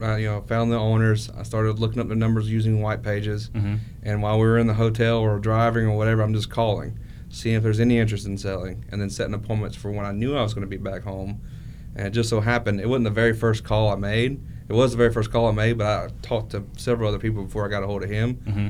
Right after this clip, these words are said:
Speaker 1: Went on an appointment. He's like, lo and behold, he's like, "I just want when I got in it." I looked at the records. He had, like, he bought it for, like, twenty-five thousand dollars.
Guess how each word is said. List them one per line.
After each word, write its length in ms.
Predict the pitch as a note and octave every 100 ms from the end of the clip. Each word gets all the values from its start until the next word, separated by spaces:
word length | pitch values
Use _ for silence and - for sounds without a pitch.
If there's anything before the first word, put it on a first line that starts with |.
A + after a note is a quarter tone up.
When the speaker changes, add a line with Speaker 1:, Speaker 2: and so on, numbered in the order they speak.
| A2 -
Speaker 1:
Went 120 | A#2+ C#3
on 80 | B2+
an 40 |
appointment. 600 | A2+ B2 B2 B2+ A#2+ G#2
He's 160 | A2+ G#2+
like, 140 | G2+
lo 140 | A2 B2
and 80 |
behold, 260 | A2 A2+ A2
he's 100 | G2+
like, 160 | G2+ G#2
"I 80 |
just 160 | B2+ A#2
want 140 | A#2+
when 120 | G2 G2+
I 40 |
got 160 | G2+ G2
in 140 | A2
it." 80 | A2+ - - - - - - - - - - - -
I 80 | G2
looked 220 | G#2 A2
at 80 | G#2
the 80 | G2
records. 400 | G2+ G#2+ G#2+ G#2+
He 60 |
had, 100 | G#2
like, 140 | G2+ -
he 60 |
bought 240 | G2+ G#2 G2+
it 60 | -
for, 100 | G2
like, 80 |
twenty-five 480 | - G#2 G#2 G#2 G2
thousand 320 | G#2 G2+ G2
dollars. 500 | F#2+ G2 G#2 G#2+ A2